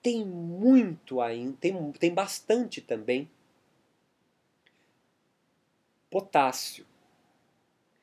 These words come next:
E aí ele tá hiperpolarizado. Pode entrar um estímulo,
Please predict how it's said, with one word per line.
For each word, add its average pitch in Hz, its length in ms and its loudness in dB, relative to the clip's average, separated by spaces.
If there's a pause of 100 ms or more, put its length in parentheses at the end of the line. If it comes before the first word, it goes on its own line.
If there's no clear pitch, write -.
(260)
E 131 40 2
aí 131 140 4
ele 160 160 0
tá 165 320 0 (120)
hiperpolarizado. 180 1200 0 (1040)
Pode 254 420 6
entrar 220 400 4
um 196 80 0
estímulo, 143 960 -6